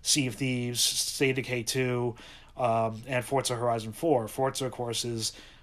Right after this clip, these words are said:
uh, has always been a big staple for them and continues to be incredible. I'm not a driving fan myself,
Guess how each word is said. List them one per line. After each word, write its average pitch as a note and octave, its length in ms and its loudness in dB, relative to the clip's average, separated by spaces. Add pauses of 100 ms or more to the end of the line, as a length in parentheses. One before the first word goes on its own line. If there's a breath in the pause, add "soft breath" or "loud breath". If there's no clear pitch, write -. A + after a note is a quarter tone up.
uh, G#2+ 200 -4
has A#2+ 200 -4
always C3+ 220 8
been B2 100 -2
a A#2 60 -4
big A2+ 160 -4
staple A#2 340 -2
for A2+ 140 -6
them A#2+ 260 -2
and A#2 160 -4
continues A#2+ 440 -4
to B2 40 -4
be A#2 220 -2
incredible. A2+ 480 0
I'm C3 140 2
not C3 140 6
a B2 40 -4
driving B2 380 4
fan A#2 260 -4
myself, A2+ 520 2